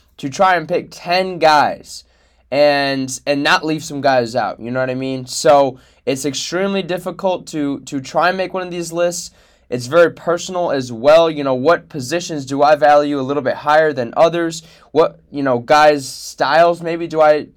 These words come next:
maybe prefer over other guys' styles? Um, and what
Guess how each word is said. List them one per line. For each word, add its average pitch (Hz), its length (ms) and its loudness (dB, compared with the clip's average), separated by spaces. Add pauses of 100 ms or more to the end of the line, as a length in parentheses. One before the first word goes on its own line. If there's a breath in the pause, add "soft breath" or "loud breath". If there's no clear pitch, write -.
(360)
maybe 135 320 -6
prefer 156 420 -2
over 147 220 2
other 151 200 2
guys' 160 320 4
styles? 160 600 2 (440 soft breath)
Um, 131 760 0
and 139 360 -4
what - 260 4